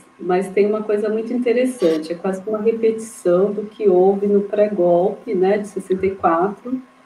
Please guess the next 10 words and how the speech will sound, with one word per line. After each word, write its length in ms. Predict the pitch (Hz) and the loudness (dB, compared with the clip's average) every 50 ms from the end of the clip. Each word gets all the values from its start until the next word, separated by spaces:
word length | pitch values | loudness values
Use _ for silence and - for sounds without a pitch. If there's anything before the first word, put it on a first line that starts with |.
| _ _ _ | _ _ _
que 80 | - | 2
você 240 | 202 190 196 196 196 | 2 2 4 2 2
tinha 300 | 196 - - 202 190 196 | 2 2 4 4 4 4
também 360 | 190 190 190 190 180 180 175 | 4 2 2 2 4 4 4
uma 180 | 175 180 196 180 | 4 4 2 2
produção 640 | 175 - 175 170 165 170 - - - 190 170 170 | 0 -2 -2 -2 -2 -4 -12 -6 -2 0 0 0
patrocinada 920 | 170 - 220 233 233 - 220 208 208 - - 202 185 170 165 156 156 156 - | 4 4 4 4 4 0 -2 -2 -2 -6 -2 -2 0 0 2 0 0 -2 -4
pelas 300 | - - 170 170 170 170 | -6 -4 -2 -2 -2 -2
grandes 400 | - 160 170 175 165 143 - - | -2 0 2 2 2 2 2 0
empresas 1000 | 180 180 - 160 147 151 160 180 196 196 175 156 151 147 - - - - - - | 0 0 0 0 2 2 4 4 2 2 0 -2 -2 -2 -4 -8 -14 -20 -20 -20